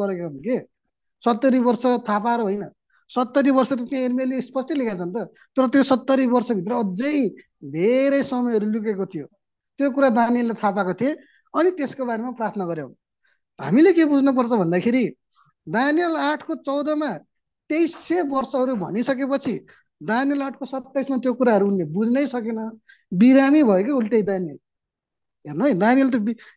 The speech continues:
बिरामी भए। अनि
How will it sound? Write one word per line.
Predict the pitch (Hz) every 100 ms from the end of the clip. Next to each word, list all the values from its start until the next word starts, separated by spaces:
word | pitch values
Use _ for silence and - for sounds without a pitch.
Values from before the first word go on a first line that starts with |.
| -
बिरामी | 240 302 302 311
भए। | 180 175 285 151 - _ _ _ _ _ _ _ _ _ _ _ _ _ -
अनि | 349